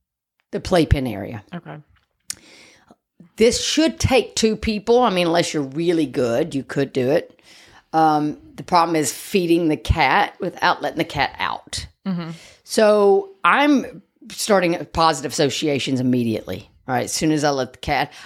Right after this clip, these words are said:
Speaker 1: I'm gonna go ahead and put something in for the cat. So maybe I'm gonna give the cat a lickety mat.
Speaker 2: Mm-hmm.
Speaker 1: Right, they can have a licky mat,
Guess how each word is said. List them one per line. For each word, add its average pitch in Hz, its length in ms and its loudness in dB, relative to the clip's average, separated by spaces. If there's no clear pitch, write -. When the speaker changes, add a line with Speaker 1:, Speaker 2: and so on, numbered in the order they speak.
Speaker 1:
I'm 208 100 2
gonna 285 140 2
go 214 100 2
ahead 175 120 2
and - 60 -12
put - 180 2
something 151 320 2
in 135 120 0
for - 100 -8
the 113 100 -6
cat. - 360 -6
So - 140 -2
maybe 196 260 2
I'm 226 80 2
gonna 220 120 2
give 196 120 0
the 165 80 -2
cat 175 240 2
a 139 60 -2
lickety 139 320 -2
mat. 71 420 -8
Speaker 2:
Mm-hmm. 170 240 -12
Speaker 1:
Right, 175 180 2
they 190 80 2
can 240 140 2
have 185 140 4
a 160 40 0
licky 143 280 0
mat, 113 380 0